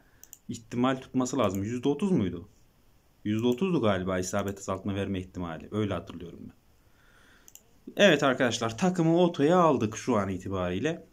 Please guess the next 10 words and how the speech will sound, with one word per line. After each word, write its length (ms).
<clears throat> 1600
Peki 300
bu 80
takım 380
renklerde 540
çalışır 360
mı? 180
Tüm 220
renklerde 460
çalışır. 540